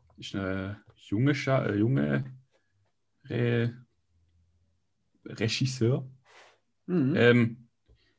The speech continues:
Speaker 1: äh, Bewertung I M D B ist sieben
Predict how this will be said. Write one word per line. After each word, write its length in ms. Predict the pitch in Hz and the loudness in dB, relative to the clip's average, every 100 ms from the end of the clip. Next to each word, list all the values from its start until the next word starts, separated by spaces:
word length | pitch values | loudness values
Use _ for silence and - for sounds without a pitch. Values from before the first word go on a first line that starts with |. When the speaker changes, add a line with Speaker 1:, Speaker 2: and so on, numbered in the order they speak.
| _ - | _ -12
Speaker 1:
äh, 540 | 104 110 82 85 - | -8 -4 -4 -4 -4
Bewertung 540 | 135 120 123 151 165 156 | -4 4 8 8 8 2
I 240 | - 131 | 4 8
M 200 | 151 170 | 8 8
D 140 | 165 156 | 8 8
B 260 | 156 151 | 10 8
ist 400 | 143 139 - - | 8 4 -2 0
sieben 340 | - 139 131 | 4 6 8